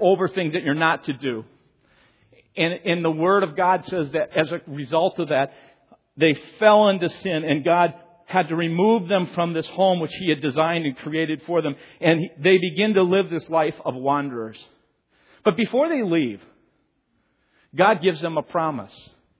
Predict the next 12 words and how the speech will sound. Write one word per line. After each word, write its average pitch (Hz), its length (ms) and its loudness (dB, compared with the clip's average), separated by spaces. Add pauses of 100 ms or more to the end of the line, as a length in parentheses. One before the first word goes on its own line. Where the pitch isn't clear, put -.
(400)
In 160 100 2
Genesis 196 400 0
chapter 175 300 0
three, 185 200 -2
verse 165 280 -4
fifteen, 170 460 -6 (540)
God 208 380 2 (100)
says, 156 400 4 (1800)
through 262 180 -2
your 294 220 0
offspring, 127 880 -4 (1600)
someone, 156 540 -6